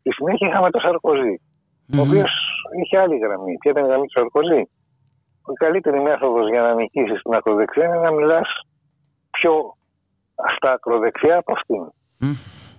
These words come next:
Speaker 1: Και βέβαια είναι
Speaker 2: Να
Speaker 1: ένα παιχνίδι
Speaker 2: υπερακοντίζεις,
Speaker 1: που
Speaker 2: ναι,
Speaker 1: νομι-,
Speaker 2: μάλιστα. Μμ.
Speaker 1: ναι, ναι, που, που, που υπερακοντίζει και, και νομιμοποιεί τον, τον λόγο της ακροδεξιάς. Οπότε δεν μπορείς αυτή την ακροδεξιά να την αντιμετωπίσεις πολιτικά.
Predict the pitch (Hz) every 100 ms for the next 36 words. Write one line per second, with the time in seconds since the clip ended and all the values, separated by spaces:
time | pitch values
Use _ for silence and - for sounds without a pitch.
0 | _ _ - 165 165 165 170 165 151 143
1 | 139 147 123 139 120 139 135 127 127 127
2 | 113 117 120 151 139 127 _ - 135 127
3 | 120 113 131 123 - 120 117 117 - 123
4 | 107 123 117 123 107 123 127 156 165 -
5 | 131 131 127 117 - 120 120 127 127 123
6 | 113 113 - 110 127 160 180 _ _ _
7 | _ 135 131 131 120 120 - 127 127 120
8 | 120 135 139 143 117 113 - 110 - 95
9 | 92 - 107 113 165 - - _ _ 127
10 | 143 165 147 170 156 139 151 180 - 139
11 | - 147 135 120 117 113 110 - 123 156
12 | 160 147 143 135 135 123 120 147 - -
13 | 135 113 110 - -